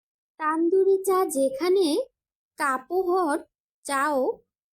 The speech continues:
হট, আমিও হট। এই চা খেলে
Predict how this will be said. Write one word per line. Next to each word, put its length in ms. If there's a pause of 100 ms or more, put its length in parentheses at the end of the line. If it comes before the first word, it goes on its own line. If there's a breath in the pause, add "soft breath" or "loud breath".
(120)
হট, 420 (220)
আমিও 560
হট। 340 (680)
এই 320
চা 240
খেলে 600